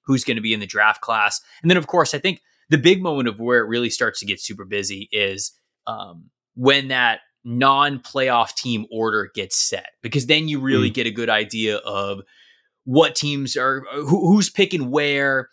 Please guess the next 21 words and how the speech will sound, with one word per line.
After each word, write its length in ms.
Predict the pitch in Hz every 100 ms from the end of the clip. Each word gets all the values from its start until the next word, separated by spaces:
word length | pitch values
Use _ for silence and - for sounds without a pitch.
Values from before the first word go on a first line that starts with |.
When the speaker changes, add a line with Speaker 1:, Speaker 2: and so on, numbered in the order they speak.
| _ 131
Speaker 1:
what 200 | 160 -
players 380 | 156 147 147
they 100 | 139
might 220 | 135 131 -
prioritize. 800 | 131 127 120 110 123 123 117 120
And 60 |
then, 80 | 117
of 80 | 110
course, 300 | 131 117 -
you 100 | 117
know, 60 | 110
you 120 | 107
get 120 | 120
into 120 | 113
Shrine 420 | 104 - 120 113 107
Bowl, 160 | 107
you 100 | 101
get 100 | 110
into 140 | 107 107
Senior 340 | 127 110 101
Bowl, 360 | 101 101 101